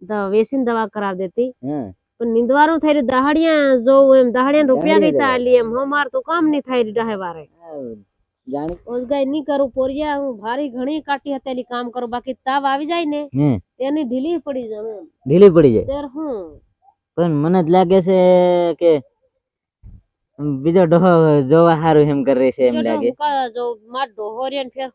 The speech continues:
Speaker 1: હું ક-, ડોહાને કરું?
Speaker 2: ને આજકાલ ડોહિયો એમ તેની હારું બાના કાઢે એમ.
Speaker 1: નહીં એમ
Speaker 2: કા-,
Speaker 1: કરું.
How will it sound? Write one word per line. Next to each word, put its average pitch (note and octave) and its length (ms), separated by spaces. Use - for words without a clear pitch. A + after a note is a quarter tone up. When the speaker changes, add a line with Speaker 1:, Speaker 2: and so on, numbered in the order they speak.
Speaker 1:
હું C4 140
ક-, F#3 400
ડોહાને G3 280
કરું? E3 280
Speaker 2:
ને D3+ 60
આજકાલ F3 420
ડોહિયો F3+ 300
એમ F#3 360
તેની F#3+ 180
હારું F#3 200
બાના D#3 240
કાઢે B2+ 240
એમ. A#2 200
Speaker 1:
નહીં C4+ 240
એમ C4 40
Speaker 2:
કા-, E3+ 240
Speaker 1:
કરું. C4+ 200